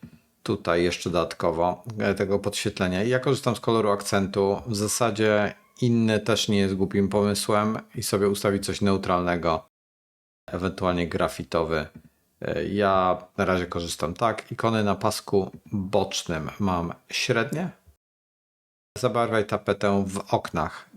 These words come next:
To jest też taka funkcja, że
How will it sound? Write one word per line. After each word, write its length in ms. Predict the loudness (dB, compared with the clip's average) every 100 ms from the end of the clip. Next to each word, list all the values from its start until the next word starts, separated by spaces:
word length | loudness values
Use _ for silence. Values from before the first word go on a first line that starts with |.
| -6
To 280 | 2 4 4
jest 380 | 4 2 -2 -2
też 160 | -2
taka 240 | -2 -2 -2
funkcja, 500 | -2 -6 0 0 0
że 460 | -4 0 0 0